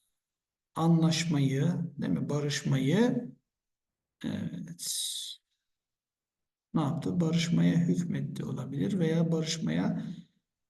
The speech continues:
çabaladı olabilir, değil mi? Fi var burada. Sa'a fiile kullanılıyordu, değil mi? Sa'a olacak. Gayret gösterdi. Öğrenciler aileleriyle beraber,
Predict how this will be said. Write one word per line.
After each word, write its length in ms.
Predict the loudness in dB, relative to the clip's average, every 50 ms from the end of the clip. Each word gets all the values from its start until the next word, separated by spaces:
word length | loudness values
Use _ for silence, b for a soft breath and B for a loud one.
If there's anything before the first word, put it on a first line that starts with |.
| _
çabaladı 540 | _ -2 0 0 2 2 4 4 4 4 4
olabilir, 480 | 4 4 4 2 0 0 -2 -2 0 2
değil 100 | 4 4
mi? 260 | 6 4 4 2 0 B B B B B B _ _
Fi 380 | -14 -2 2 4 6 8 8 8
var 220 | 8 8 6 4
burada. 240 | 4 4 4 4 4
Sa'a 500 | 2 4 4 2 4 4 6 6 6 6
fiile 420 | 4 4 2 2 2 2 0 -2
kullanılıyordu, 800 | -2 -2 0 0 0 0 -2 -2 -6 -6 -8 -8 -4 0 2 4
değil 120 | 4 4
mi? 80 | 4 2
Sa'a 640 | 0 -2 -2 0 0 2 2 0 0 -2 -4 -8 -10
olacak. 640 | -14 -16 -10 -6 -4 -4 -2 -4 -6 -10 -16 _ _ _ _ _ _ _ _ _ _ _ _ _ _ _ _ _ _ _ _ _ _ _ _ _ _ _ _ _ _ _ _ _ _ _ _ _ _ _ _ -4
Gayret 380 | 0 2 4 4 4 2 2
gösterdi. 480 | 0 0 -2 -2 -4 -4 -4 -4 -6 -8 -10 -12 -16 B B B B B B B B B B B _ _
Öğrenciler 880 | 6 8 8 10 10 8 8 8 6 6 6 6 4 4 2 0 -4 -4 -8 -10 -12 -18 _ _ _ _ _ _ _ _ _ _ _
aileleriyle 760 | 0 2 4 6 6 6 4 4 4 2 2 4 2 2 2
beraber, 600 | 0 -2 0 -2 0 0 2 0 0 -2 -4 -10